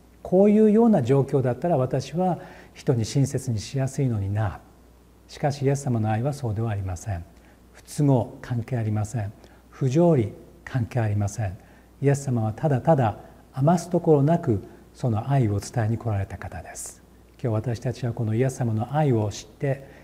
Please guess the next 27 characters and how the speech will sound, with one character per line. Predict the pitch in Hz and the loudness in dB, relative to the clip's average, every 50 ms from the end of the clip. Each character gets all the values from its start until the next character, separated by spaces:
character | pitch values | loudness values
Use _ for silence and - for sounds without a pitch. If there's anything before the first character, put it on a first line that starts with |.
| - - - - | -20 -20 -20 -16
少 | - - - - - 185 165 | -14 -14 -4 0 2 2 2
し | - - 139 123 - - - - - - - - | 2 0 -4 -4 -4 -6 -14 -20 -20 -20 -20 -8
で | - 151 135 | -2 0 0
い | 127 | 2
い | 107 | 0
で | 95 90 | -2 -4
す。 | - - - - - - - - - _ - | -8 -10 -16 -18 -20 -20 -20 -20 -20 _ -10
小 | - - 185 190 | -4 0 0 0
さ | 185 - 196 | 2 2 2
い | 156 156 | 2 2
と | - 135 | 0 -2
こ | - 139 117 | -2 -2 -2
ろ | 101 98 | -2 0
で | 104 120 107 - - - - - - - - | 0 -2 -2 -4 -8 -14 -20 -20 -20 -16 -8
愛 | - 135 131 | -4 -2 0
を | 113 101 | 0 0
示 | 98 - 131 117 104 | -2 -2 -2 -2 -2
そ | - 110 | -2 -4
う | 95 | -4
で | 120 | -2
は | 135 143 | -2 -2
あ | 113 | -2
り | 90 | -4
ま | 80 85 | -6 -10
せ | - - - | -12 -14 -16
ん | 82 - | -18 -18
か。 | - - - | -18 -20 -20